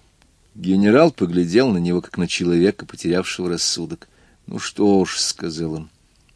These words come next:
«надо принимать людей такими, какие они есть, особенно если они совсем не такие, какими кажутся».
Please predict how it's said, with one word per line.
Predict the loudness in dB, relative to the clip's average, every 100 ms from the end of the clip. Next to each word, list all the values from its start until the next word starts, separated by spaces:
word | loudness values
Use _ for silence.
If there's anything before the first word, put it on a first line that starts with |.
| _
«надо | -6 -2 -2 -2 -6
принимать | -6 -6 -4 -4 -6
людей | -8 -4 -4
такими, | -4 -12 -6 -6 -6
какие | -10 -8
они | -6 -6 -6
есть, | -6 -6 -6 -8 -12 -16 _ _ _ _ -6
особенно | -4 2 2 4 4
если | 4 4 2
они | 4 4
совсем | 2 2 2 4
не | 2
такие, | 4 0 0 -4 -2 0
какими | 0 0 0 -2
кажутся». | -2 2 2 2 -4 -10